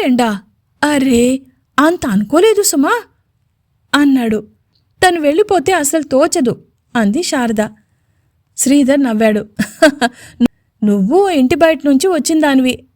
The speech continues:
ఇలా మాట్లాడుతూ ఉంటే విన్నవాళ్ళు ఏమనుకుంటారో తెలుసా? ఆడపడుచుకి కట్నం ఇవ్వాల్సి వస్తుందని పెళ్లి వద్దంటుంది అని." శారద ఆ మాటలకి తేలిగ్గా నవ్వి,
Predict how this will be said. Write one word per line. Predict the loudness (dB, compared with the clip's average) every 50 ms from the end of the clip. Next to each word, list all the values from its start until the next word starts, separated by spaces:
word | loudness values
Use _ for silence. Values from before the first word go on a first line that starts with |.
| _ -2
ఇలా | 0 0 2 2
మాట్లాడుతూ | 0 0 0 0 -2 -2 0 0 0 2 0 -2 0
ఉంటే | 0 0 0 0 0 -2 -4 -8 _ -2
విన్నవాళ్ళు | 0 0 2 2 2 2 2 2 0 0
ఏమనుకుంటారో | 0 0 0 0 0 0 -2 -2 -2 -2 -2 0 0 0 0
తెలుసా? | 0 0 -2 0 0 0 0 -2 -2 -6 -12 _ _ _ _ _ _ _ _ _ _ _ _ -4
ఆడపడుచుకి | 0 2 2 2 2 2 2 0 0 -2 -2 -4 -4
కట్నం | -2 -4 -4 -2 0 0 0
ఇవ్వాల్సి | 0 0 2 2 2 2 2 0
వస్తుందని | -2 -2 -2 0 2 2 2 2 2 0 -2 -6 -10 _ _ 2
పెళ్లి | 2 2 2 2
వద్దంటుంది | 2 0 0 2 2 0 0 2 2 0 0 2 2 2
అని." | 2 2 0 0 -2 -6 _ _ _ _ _ _ _ _ _ -8
శారద | -2 2 2 2 2 0 -2 -4 -4 -4 -4 -4 -2 -2
ఆ | 0 0
మాటలకి | 0 0 0 -2 -2 -2 -2 -2 -2 -4
తేలిగ్గా | -4 -2 -2 -2 -2 -2 0 0 0 2
నవ్వి, | 2 0 0 -2 -4 -6 -6 -10